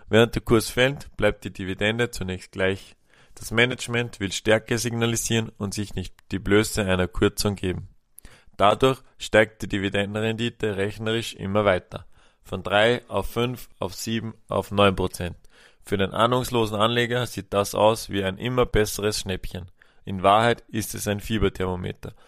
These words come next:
das anzeigt, wie krank das Unternehmen ist. Und dann kommt der Moment, den erfahrene Investoren kommen sehen. Das Unternehmen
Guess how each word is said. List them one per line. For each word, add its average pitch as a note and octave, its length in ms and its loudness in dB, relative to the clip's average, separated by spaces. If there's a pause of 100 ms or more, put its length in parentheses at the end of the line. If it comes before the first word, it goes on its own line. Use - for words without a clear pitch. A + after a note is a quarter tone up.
(200)
das - 200 -8
anzeigt, A2 540 0
wie G#2 80 -8
krank G2+ 360 2
das G#2 160 -4
Unternehmen F#2+ 540 -2
ist. - 300 -8 (1400)
Und G2+ 220 -2
dann A#2+ 280 2 (200)
kommt G#2+ 260 2
der G#2 80 6
Moment, G2 540 0 (220)
den G2 240 0
erfahrene G#2+ 600 2
Investoren G#2 580 0
kommen F#2 340 0
sehen. F#2 320 -8 (320)
Das G2+ 220 -4
Unternehmen A2 680 0